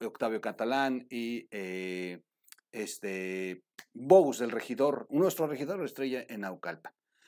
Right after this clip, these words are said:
Luego, eh, está los miércoles, Los Más Buscados con Hugo y Octavio, entrevistando a personajes muy interesantes de la política. Vale la pena, no se lo pierdan, están muy, muy exquisitos.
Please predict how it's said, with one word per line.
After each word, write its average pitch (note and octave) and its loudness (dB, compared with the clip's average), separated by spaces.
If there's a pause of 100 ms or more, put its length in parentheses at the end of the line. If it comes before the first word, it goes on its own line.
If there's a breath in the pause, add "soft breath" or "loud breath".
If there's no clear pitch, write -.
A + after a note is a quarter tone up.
(220 soft breath)
Luego, A#3 12 (120)
eh, D#3 6
está D#3 6
los E3+ 4
miércoles, G#3 4
Los C3+ 2
Más D3 4
Buscados E3 -2
con C#3 0
Hugo D3 2
y B2+ 2
Octavio, C3 4
entrevistando C3 0
a A#2 -12
personajes A#2 -6 (340)
muy G#3 6
interesantes A2+ -2
de G#2 -8
la E2+ -6
política. E2 -10
Vale B2+ 2
la F#2+ -2
pena, G#2 -4
no A2 -6
se A#2 -8
lo G2 -6
pierdan, G2+ -4
están D3+ -2
muy, C#3 4
muy A2+ -2
exquisitos. - -12